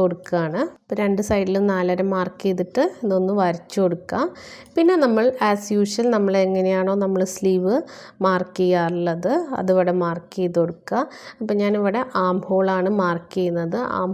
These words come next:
ഹോൾ നമുക്ക് എത്രയാണോ വേണ്ടത് അതിനോട് കൂടി ഒന്നര ഇഞ്ച് കൂട്ടിയിട്ട് ഇവിടെ മാർക്ക് ചെയ്യുക. എനിക്ക് അഞ്ചരയാണ് വേണ്ടത്. അപ്പോൾ ഞാനിവിടെ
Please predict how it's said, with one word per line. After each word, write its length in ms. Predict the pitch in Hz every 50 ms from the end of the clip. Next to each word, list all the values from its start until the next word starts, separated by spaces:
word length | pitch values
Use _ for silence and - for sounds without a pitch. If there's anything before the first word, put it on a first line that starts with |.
| 165 175
ഹോൾ 140 | 190 196 196 202 202
നമുക്ക് 340 | 196 196 185 - - 202 240 320 349 - - - - - - -
എത്രയാണോ 540 | 185 185 - - 190 190 190 190 190 190 196 196 190
വേണ്ടത് 380 | 185 180 175 175 180 185 226 262 294 - -
അതിനോട് 400 | 202 196 196 190 190 185 185 190
കൂടി 340 | 190 185 196 190 175 214 269 339 392 - - 190
ഒന്നര 260 | 190 190 190 190 185 185 180
ഇഞ്ച് 260 | 180 170 - 240 269 370 - - - - - - _
കൂട്ടിയിട്ട് 640 | - - 196 185 170 - 185 180 175 175 202 254 339 - - -
ഇവിടെ 200 | - 185 185 185 196 190
മാർക്ക് 320 | 185 175 175 170 - - -
ചെയ്യുക. 320 | 185 190 220 262 285 269
എനിക്ക് 240 | 220 208 208 214 214 202
അഞ്ചരയാണ് 600 | 202 190 185 - 196 196 208 202 190 180 180 180 185 185
വേണ്ടത്. 460 | 175 175 170 170 165 170 170 170 202 269 339 - - - - - - -
അപ്പോൾ 160 | 196 196 208 196 196
ഞാനിവിടെ 420 | 190 190 190 185 185 180 220 277